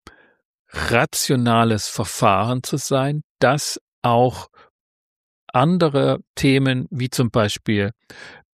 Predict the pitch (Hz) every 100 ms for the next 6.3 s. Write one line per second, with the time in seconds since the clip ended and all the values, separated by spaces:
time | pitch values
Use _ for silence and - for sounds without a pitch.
0 | _ _ - 123 120 - - 117 110 101
1 | 104 147 139 - 131 127 - 117 107 -
2 | 113 104 107 - - 110 107 123 127 117
3 | - 110 107 120 _ _ _ _ - 127
4 | 127 - - - 139 120 139 123 101 107
5 | - 101 107 202 277 123 113 - 147 -
6 | 135 110